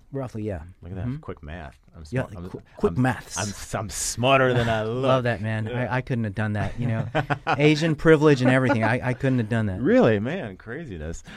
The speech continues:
Speaker 2: All right, so I, does it matter what type of sources that people are getting, whether it's, you know, protein powders or plant-based or pea protein or whey protein or casein or whatever the hell?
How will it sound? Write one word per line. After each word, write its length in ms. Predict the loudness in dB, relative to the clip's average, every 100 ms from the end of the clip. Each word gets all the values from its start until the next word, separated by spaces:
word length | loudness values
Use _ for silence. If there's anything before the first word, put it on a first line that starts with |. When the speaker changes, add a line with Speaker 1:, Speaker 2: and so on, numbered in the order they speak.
| -16 0
Speaker 2:
All 120 | 2
right, 180 | 2 0
so 140 | 0
I, 240 | 0 -2 -8 -2
does 200 | 0 0
it 80 | -2
matter 360 | -2 0 0
what 140 | 0 -2
type 220 | -4 -6
of 80 | -12
sources 580 | -10 -8 -8 -8 -6
that 160 | -6 -4
people 300 | -6 -2 -2
are 100 | 0
getting, 380 | 0 0 0 -2
whether 240 | -4 -4
it's, 120 | -6
you 60 | -6
know, 120 | -6
protein 360 | -2 -2 -2 -6
powders 380 | -4 -4 -6 -10
or 100 | -8
plant-based 640 | -6 -6 -4 -6 -6 -10
or 80 | -18
pea 260 | -8 -8
protein 500 | -4 -4 -4 -8 -8
or 280 | -10 -10 -10
whey 240 | -6 -4
protein 500 | -4 -4 -4 -4 -6
or 160 | -8 -12 _
casein 480 | -8 -8 -10 -12 -12
or 80 |
whatever 260 | -10 -10 -8
the 80 | -8
hell? 280 | -6 -6